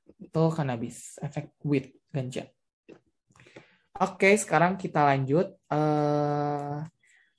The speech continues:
penyakit yang sering ditemukan di psikiatri, yaitu adalah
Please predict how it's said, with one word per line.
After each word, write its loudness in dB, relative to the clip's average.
penyakit 4
yang 2
sering 2
ditemukan 2
di 2
psikiatri, 0
yaitu 4
adalah 8